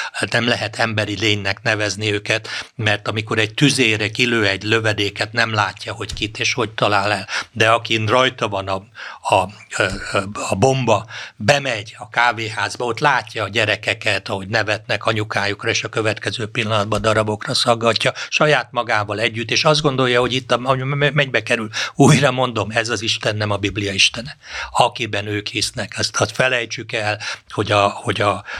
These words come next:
a három könyv, hogy ez ugyanaz az Isten, a Biblia istene, mint az iszlám istene. Ez nem így van, ez bizonyosan nem így van. A, ö, a, ugye Izrael egyszerűen nem tehet mást. Ha a Hamas a családokat élő pajsként használja, két lehetőség van.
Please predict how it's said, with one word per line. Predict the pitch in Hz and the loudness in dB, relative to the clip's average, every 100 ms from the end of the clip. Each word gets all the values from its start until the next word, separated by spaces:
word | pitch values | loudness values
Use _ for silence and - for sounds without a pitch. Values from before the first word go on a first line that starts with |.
| - | -4
a | - | 0
három | - 117 113 113 107 110 | 4 4 4 0 -6 -8
könyv, | 113 104 98 | -6 -4 -6
hogy | 101 - - | -10 -10 -10
ez | 101 | -2
ugyanaz | 120 117 107 101 | 2 2 2 -2
az | 98 | -2
Isten, | 104 - - 101 | 0 -2 -2 -4
a | |
Biblia | 98 101 104 101 | -4 0 0 2
istene, | 101 - 107 101 | 2 0 0 -4
mint | 98 98 - | -6 -8 -6
az | 101 95 - 110 | -6 -6 -6 0
iszlám | - 120 101 | 0 0 0
istene. | 101 - 107 113 | 0 0 -2 -2
Ez | 147 156 | -2 0
nem | 151 143 | 0 0
így | 123 110 | 0 2
van, | 117 110 101 - - - | 4 2 0 -10 -12 -6
ez | 104 - - | -4 -4 -4
bizonyosan | 127 131 123 107 98 - 98 | 0 0 2 -2 -2 -6 -6
nem | 101 101 | -6 -6
így | 101 | -6
van. | 113 - - - - | -8 -10 -8 -8 -6
A, | - 117 110 110 - - | 2 4 4 -4 -12 0
ö, | 113 104 - - | 2 2 -2 -2
a, | 131 113 - | 0 0 0
ugye | 123 113 110 - | 0 0 -2 -8
Izrael | - 160 175 185 175 165 165 | 0 0 2 2 4 4 2
egyszerűen | - 147 156 151 | -2 0 2 4
nem | 190 185 | 4 4
tehet | - 131 127 - | 2 0 0 2
mást. | 135 101 | 2 2
Ha | - 107 110 | 2 4 6
a | |
Hamas | - 165 185 120 - - - - - | 6 4 6 4 0 -8 -12 -14 -8
a | - 110 | -4 2
családokat | 160 180 165 127 104 107 101 95 | 4 4 4 2 -2 -6 -6 -4
élő | 131 131 127 110 | 0 0 0 -6
pajsként | 110 113 110 - 104 - | -4 -2 0 -2 -4 0
használja, | 107 - - 98 98 110 - - | 2 2 0 -2 -4 -8 -10 -2
két | 151 160 | -2 -2
lehetőség | 139 120 117 113 107 - 101 110 | -4 -8 -8 -6 -2 -2 -4 -10
van. | 143 | -18